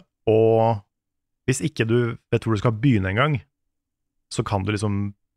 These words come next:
du kan google det hvis du vil, bare sånn, hvor, hvor skal jeg leite? Men hvis du klarer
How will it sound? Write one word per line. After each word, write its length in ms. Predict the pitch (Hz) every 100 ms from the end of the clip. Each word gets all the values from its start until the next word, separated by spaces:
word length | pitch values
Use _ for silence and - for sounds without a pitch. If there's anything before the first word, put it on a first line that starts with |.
| _
du 60 | 113
kan 200 | 104 104
google 260 | 104 92 98
det 120 | 98
hvis 100 | 98
du 60 | 123
vil, 240 | 131 170 135
bare 120 | 113
sånn, 160 | 113
hvor, 340 | 104 107 101 101 _ _ _ 107
hvor 160 | 104
skal 300 | 101 113 104
jeg 20 | 107
leite? 400 | 95 - 175 160 _ _ _ _ _ _ _ _ _
Men 220 | 110 104
hvis 260 | 120 110 -
du 100 | 143
klarer 680 | - - 143 110 92 131 135